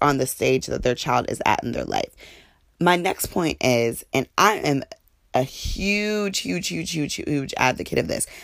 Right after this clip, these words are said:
I told one of my girlfriends who recently had a baby that when it comes to me, and I got really serious about this, um, after I became a mom,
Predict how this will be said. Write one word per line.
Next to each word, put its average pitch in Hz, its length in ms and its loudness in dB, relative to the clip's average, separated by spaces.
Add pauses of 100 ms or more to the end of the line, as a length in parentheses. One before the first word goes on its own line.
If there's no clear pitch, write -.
(160)
I 156 100 6
told 170 180 2
one 160 160 0
of 156 60 2
my 151 100 4
girlfriends 139 480 2
who 139 100 -2
recently 131 400 -4
had 156 220 0
a 123 40 0
baby 131 460 0 (920)
that 147 480 8 (600)
when 160 200 6
it 175 120 -4
comes 196 400 -2
to 175 140 -4
me, 139 540 0 (260)
and 147 140 6
I 170 140 6
got 180 220 2
really 160 200 2
serious 147 560 0
about - 400 2
this, 120 520 0
um, 123 420 0 (580)
after 131 300 2
I 127 100 6
became 127 320 0
a 120 40 0
mom, 57 300 -2